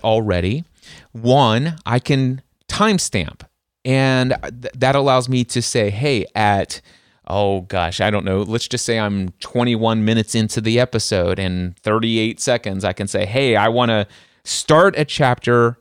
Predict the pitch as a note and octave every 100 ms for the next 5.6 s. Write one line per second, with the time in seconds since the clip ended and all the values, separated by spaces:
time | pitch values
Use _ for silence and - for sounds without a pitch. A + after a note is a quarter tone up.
0 | _ G#2 G#2 A#2+ A#2 - G#2 F2+ - -
1 | _ _ _ - A2+ A2 E3+ - - D3+
2 | D3 - D3 C#3+ A#2+ A#2+ A#2 A2 A2 -
3 | G2 G2+ G#2 A2+ B2 B2 - - A2 G2
4 | G2 B2 C#3 - - - B2+ A#2+ A#2 A2
5 | A2 - G2+ F#2 D#2+ E2+